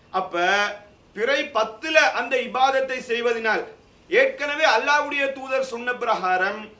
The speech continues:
முதல் பத்து நாட்கள்ல செய்யற இபாதத்துக்கு சிறப்பு இருக்குது என்ற வகையில், இந்த பத்தாவது நாள் குர்பானியை கொடுக்கறதுனால அந்த சிறப்புக்குள்ள இந்த விஷயமும் அடங்கும். பெருநாள் தினத்துல குர்பானி கொடுக்கும்போது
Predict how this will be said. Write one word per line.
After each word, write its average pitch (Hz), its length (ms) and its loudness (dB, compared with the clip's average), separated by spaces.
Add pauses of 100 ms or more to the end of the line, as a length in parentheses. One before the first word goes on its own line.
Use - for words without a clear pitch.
(200)
முதல் 285 420 0
பத்து 277 260 -4
நாட்கள்ல 277 500 0
செய்யற 269 300 -4 (100)
இபாதத்துக்கு 269 580 0
சிறப்பு 269 420 -2
இருக்குது 247 360 -4 (300)
என்ற 269 340 0
வகையில், 202 580 2 (380)
இந்த 208 140 -4
பத்தாவது 294 640 0
நாள் 294 220 2
குர்பானியை 285 640 0
கொடுக்கறதுனால 226 640 0 (520)
அந்த 247 400 0
சிறப்புக்குள்ள 269 580 -2
இந்த 262 240 0
விஷயமும் 240 440 0
அடங்கும். 175 560 -4 (100)
பெருநாள் 269 380 2
தினத்துல 247 400 -2
குர்பானி 247 440 -2
கொடுக்கும்போது 220 600 -2